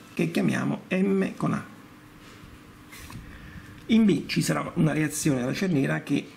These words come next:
ricordiamo, la cerniera esercita due reazioni uguali opposte sui due tronchi che essa collega. Chiamiamo semplicemente questa reazione Y con B. In C ci sarà la reazione del carrello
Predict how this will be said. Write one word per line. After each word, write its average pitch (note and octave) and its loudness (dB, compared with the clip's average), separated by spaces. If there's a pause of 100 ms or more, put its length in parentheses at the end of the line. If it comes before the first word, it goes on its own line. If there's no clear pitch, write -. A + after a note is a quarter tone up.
(220)
ricordiamo, C#3+ 0 (1300)
la D3+ 0
cerniera D#3 0
esercita C#3+ -2
due E3 2
reazioni C#3 -2 (100)
uguali E3 2
opposte C#3 -4
sui C#3+ 0
due D3 4
tronchi C3+ 0
che C#3 -2
essa - 0
collega. G#2+ -2 (720)
Chiamiamo E3+ 2
semplicemente F3 0
questa F3+ -2
reazione G3 -2
Y D3+ 0
con - -2
B. C#2+ -2 (1900)
In G#3+ 6
C E3+ 2
ci - 0
sarà D3+ -2
la E3 -2
reazione D3+ 0
del C3 -4
carrello C#3 -2